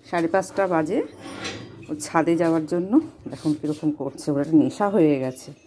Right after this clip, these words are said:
দেখুন, দেখুন, দেখুন।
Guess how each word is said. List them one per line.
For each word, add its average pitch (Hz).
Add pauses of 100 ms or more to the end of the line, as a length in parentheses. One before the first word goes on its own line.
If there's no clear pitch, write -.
(640)
দেখুন, 180 (100)
দেখুন, - (1700)
দেখুন। -